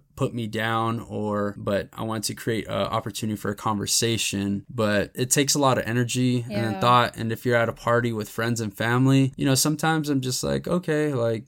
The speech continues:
Speaker 1: you know, that's your
Speaker 2: Mm.
Speaker 1: opinion and that's how you feel and that's all right."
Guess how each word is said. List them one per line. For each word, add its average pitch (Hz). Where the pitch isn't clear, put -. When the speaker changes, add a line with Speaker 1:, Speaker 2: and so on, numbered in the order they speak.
Speaker 1:
you 120
know, 113
that's 104
your 139
Speaker 2:
Mm. 139
Speaker 1:
opinion 120
and 110
that's 110
how 117
you 113
feel 120
and 110
that's -
all 117
right." 113